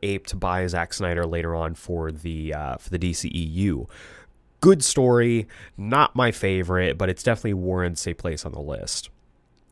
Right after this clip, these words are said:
And then the last one, this might be kind of cheating, it's Deceased from twenty nineteen, uh, written by Tom Taylor, with art by Trevor Hairsine. Uh, this is not technically just a Superman story,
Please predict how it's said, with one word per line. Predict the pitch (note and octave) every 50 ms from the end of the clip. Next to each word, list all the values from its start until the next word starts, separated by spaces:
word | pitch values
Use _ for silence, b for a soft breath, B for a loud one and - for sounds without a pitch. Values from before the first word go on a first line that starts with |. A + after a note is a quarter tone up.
| _ -
And | D#3 E3
then | F#3
the | G3 G#3
last | G3 G3 G3+ A3+ B3+ A#3+ - -
one, | C3+ A#2 A#2+ A#2+
this | G#2+ -
might | - F#2 F2 F2
be | F2+
kind | - F#2 F2+
of | E2 -
cheating, | - - G#2+ G2 F#2+ G#2 G#2+ A2+
it's | - D3+ D3+ -
Deceased | B2 G#2+ C#3+ C#3+ C#3 - - - A2+ - - - - - -
from | - - - D#2+ E2+
twenty | E2+ - - B2 A#2 A#2
nineteen, | A2 A2 A2 G2+ - - F#2+ F2+ E2+ E2 F2 E2+ E2 B B B B B -
uh, | F2 E2+ F2+
written | F#2+ D3 - B2
by | B2+ A#2+
Tom | G#2 - A2+ G#2 G2 F2+
Taylor, | - - F#2 F2+ F2 F2 F2 F2 F2
with | F#2 - -
art | A2+ A#2 A2
by | A2+ A2
Trevor | - A2+ F#2+ G2 E2+
Hairsine. | F2+ F2 E2+ F2 - - G2 F2+ F2 E2+ E2+ B B B B B B B -
Uh, | G#2 G2+ G2 F#2+ F#2 F2+ F#2
this | G#2+ A#2 A2 D3 F#3 F3+ - -
is | D3+ D3 C#3+ C#3 C3+ B2+ A#2+ A2+ A2+ - - - - -
not | C3+ A#2+ A#2 A#2+ B2 A2 - - - -
technically | - - B2 B2 - C3+ A#2+ - - B2+ A#2
just | G2 F#2 F#2 F#2 G#2 G2+ G#2+ - - - A2+
a | G#2
Superman | - - A2+ G#2 - A#2+ A#2 B2+ B2+ C3 B2+
story, | B2+ - - D3 C#3 C#3+ D3 D3+ D#3 D3+ D3+